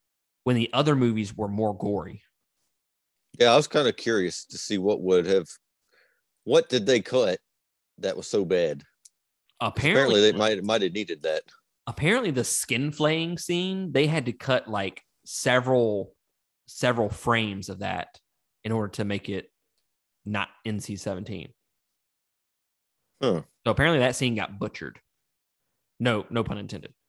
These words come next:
Speaker 2: <laughs> Yeah.
Speaker 1: Yeah. <laughs>
Speaker 2: <laughs> Got them bitches. <laughs>
Speaker 1: I would be curious if, if they had an, a, an unrated version of this movie, how much better it would be.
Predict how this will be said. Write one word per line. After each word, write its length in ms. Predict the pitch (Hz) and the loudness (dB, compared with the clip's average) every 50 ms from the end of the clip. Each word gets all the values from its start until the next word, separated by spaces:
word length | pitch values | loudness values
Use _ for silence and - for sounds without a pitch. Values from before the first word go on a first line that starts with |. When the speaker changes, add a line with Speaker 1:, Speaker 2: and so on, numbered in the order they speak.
| _ _ _ | _ _ _
Speaker 2:
<laughs> 300 | _ _ _ _ _ - | _ _ _ _ _ -2
Yeah. 720 | 101 113 180 190 175 175 180 170 165 175 180 165 170 165 - - 190 190 131 | 4 6 8 8 8 8 8 8 8 6 6 4 2 0 -2 -6 -10 -10 -6
Speaker 1:
Yeah. 540 | 143 151 139 127 131 143 60 60 55 - 170 | -2 -2 0 0 -2 -2 -4 -4 -2 0 0
<laughs> 320 | 156 - - - 175 - | 0 -2 -4 -8 -10 -10
Speaker 2:
<laughs> 120 | - - - | -12 -10 -8
Got 680 | 214 233 - - 233 214 175 160 160 160 180 175 190 - - | -8 -6 -4 -4 -2 0 0 0 0 2 4 4 4 2 4
them 240 | 302 - 214 170 143 | 4 6 6 6 6
bitches. 500 | 151 156 147 - - 165 165 180 - - | 4 4 4 4 4 4 4 4 4 4
<laughs> 1160 | 440 269 - - 381 370 - - - 320 - _ - 262 - _ - - - - - - - - - - _ _ _ _ _ _ _ _ _ - - 185 - - 170 | 2 2 2 2 0 0 0 0 -2 -4 -2 _ -2 -4 -4 _ -10 -16 -12 -12 -12 -12 -10 -12 -14 -14 _ _ _ _ _ _ _ _ _ -4 -4 -4 -2 -2 0
Speaker 1:
I 80 | 196 262 | 2 2
would 120 | 320 339 - | 2 2 2
be 80 | 294 | 0
curious 680 | 262 - - - 175 147 123 101 82 - - - - - _ _ _ _ _ _ _ _ _ _ _ _ _ _ _ _ _ | -2 -2 -2 0 2 2 2 0 -2 -6 -10 -14 -16 -18 _ _ _ _ _ _ _ _ _ _ _ _ _ _ _ _ _
if, 320 | 123 123 110 - - - _ _ _ _ _ _ _ _ _ | 0 0 0 -2 -8 -18 _ _ _ _ _ _ _ _ _
if 160 | 120 113 - - | -6 -6 0 2
they 160 | 135 170 196 | 2 2 4
had 260 | 196 196 185 185 175 | 4 2 2 2 2
an, 200 | 151 123 113 - - _ | 2 0 -2 -4 -6 _
a, 360 | 120 113 110 107 107 104 101 92 | -4 -2 -2 0 -2 -2 -2 -2
an 300 | 95 101 95 92 - - - | -4 -6 -6 -10 -12 -6 -4
unrated 520 | 113 117 139 131 123 120 117 120 127 131 135 | -2 -2 0 0 2 2 2 2 0 -2 -2
version 360 | 113 113 117 120 127 131 127 | -2 0 0 0 -2 -4 -6
of 80 | 123 | -6
this 140 | 127 139 139 | -6 -6 -4
movie, 400 | 147 139 143 151 160 160 165 160 - _ _ _ _ _ _ _ _ _ _ _ _ _ _ _ _ _ _ | -4 -4 -4 -4 -4 -6 -8 -10 -12 _ _ _ _ _ _ _ _ _ _ _ _ _ _ _ _ _ _
how 160 | - 131 131 | -2 0 2
much 260 | 135 139 127 104 110 | 2 2 0 0 0
better 280 | 113 110 104 101 95 87 | -2 0 0 -2 -4 -6
it 60 | 82 | -8
would 140 | 76 82 82 | -8 -10 -10
be. 260 | - 62 - - - | -12 -14 -14 -16 -20